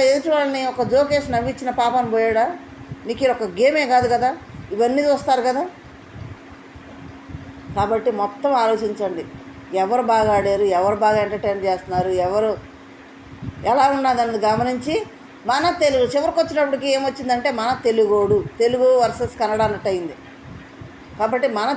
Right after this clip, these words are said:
తెలుగోడిని గెలిపించుకుందాం. తప్పకుండా ఎవ్వరు కూడా ఓటు రిలాక్స్ అవ్వద్దు. మీ వంతు కర్తవ్యం మీరు, మీరు నెరవేర్చండి.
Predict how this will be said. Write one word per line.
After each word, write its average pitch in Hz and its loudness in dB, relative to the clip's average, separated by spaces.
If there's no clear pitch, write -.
తెలుగోడిని 240 4
గెలిపించుకుందాం. 214 0
తప్పకుండా 254 0
ఎవ్వరు 226 2
కూడా 240 4
ఓటు 233 2
రిలాక్స్ 240 2
అవ్వద్దు. 220 2
మీ 233 0
వంతు 254 2
కర్తవ్యం 233 4
మీరు, 220 4
మీరు 208 2
నెరవేర్చండి. 247 2